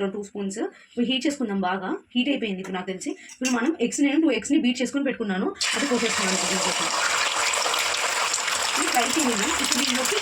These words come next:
కొంచెం సాల్ట్, కొంచెం కారపొడి వేద్దాం, వేసేసి ఫ్రై చేద్దాం. నీట్‌గా అంటే ఇట్లా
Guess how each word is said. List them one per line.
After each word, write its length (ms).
కొంచెం 260
సాల్ట్, 320
కొంచెం 220
కారపొడి 380
వేద్దాం, 280
వేసేసి 320
ఫ్రై 180
చేద్దాం. 340
నీట్‌గా 320
అంటే 160
ఇట్లా 300